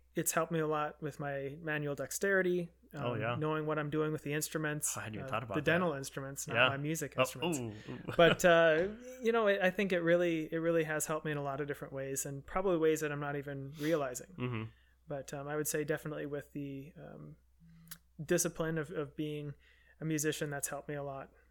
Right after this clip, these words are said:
Speaker 2: So I meet a lot of people who, you know, at bank or the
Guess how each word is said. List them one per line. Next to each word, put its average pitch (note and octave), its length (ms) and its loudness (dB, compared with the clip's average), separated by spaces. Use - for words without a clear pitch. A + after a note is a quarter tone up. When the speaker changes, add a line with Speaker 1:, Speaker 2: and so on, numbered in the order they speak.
Speaker 2:
So B2+ 540 4
I B2+ 100 -2
meet C3+ 380 -2
a A#2 40 -4
lot A2 200 0
of G#2+ 80 -6
people G#2 420 -2
who, G2+ 440 -6
you A#2+ 100 -6
know, G2+ 100 -4
at F#2+ 160 -8
bank A2 420 0
or F#2 320 -8
the - 80 -20